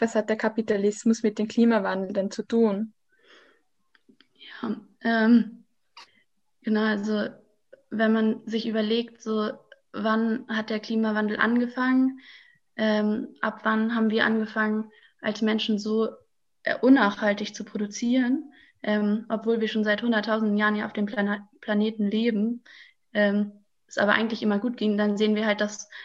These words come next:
Speaker 2: es eigentlich mit der Industrialisierung, ähm, und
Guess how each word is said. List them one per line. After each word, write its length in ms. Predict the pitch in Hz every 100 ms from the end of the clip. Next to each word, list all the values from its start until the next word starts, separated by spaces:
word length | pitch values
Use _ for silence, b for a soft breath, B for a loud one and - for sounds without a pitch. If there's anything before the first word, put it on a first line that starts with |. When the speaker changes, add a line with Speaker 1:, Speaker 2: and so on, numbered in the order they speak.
| B
Speaker 2:
es 80 | -
eigentlich 240 | - 220 220
mit 140 | 214
der 80 | -
Industrialisierung, 1120 | 214 208 - 202 202 208 233 196 196 208 B B B -
ähm, 500 | 208 196 202 - - _ -
und 440 | 208 202 208